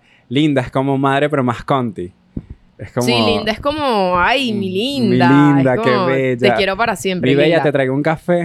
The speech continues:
Speaker 2: Ajá, exacto,
Speaker 1: Y
Speaker 2: algo
Speaker 1: entonces
Speaker 2: así.
Speaker 1: yo se lo traigo y Neisser me dice, "Gracias, eh, mi
Speaker 2: Linda,
Speaker 1: linda". Ajá.
Speaker 2: gracias, linda,
Speaker 1: Y
Speaker 2: te digo.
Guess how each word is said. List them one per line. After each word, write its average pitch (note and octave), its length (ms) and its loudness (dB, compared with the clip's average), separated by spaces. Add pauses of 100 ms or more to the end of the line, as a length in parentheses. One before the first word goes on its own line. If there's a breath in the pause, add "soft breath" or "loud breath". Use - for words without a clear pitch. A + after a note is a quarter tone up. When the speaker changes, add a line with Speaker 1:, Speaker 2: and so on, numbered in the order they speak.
Speaker 2:
Ajá, F#3 320 -2
exacto, F3+ 440 -4
Speaker 1:
Y A#2+ 80 -2
Speaker 2:
algo B2+ 160 2
Speaker 1:
entonces C3 240 0
Speaker 2:
así. C#3 80 2
Speaker 1:
yo D3+ 80 0
se D#3+ 100 -2
lo D#3 60 -2
traigo E3 220 2
y - 20 2
Neisser C#3 280 0
me C#3+ 120 -2
dice, C3+ 200 -2
"Gracias, B2 500 0
eh, G#2+ 340 0
mi - 80 0 (160)
Speaker 2:
Linda, A#2 220 0
Speaker 1:
linda". G2 180 -4
Ajá. G2+ 140 -6
Speaker 2:
gracias, F3 400 -4
linda, D#3 300 -6
Speaker 1:
Y A2+ 40 -4
Speaker 2:
te C3+ 60 -8
digo. C3+ 160 -6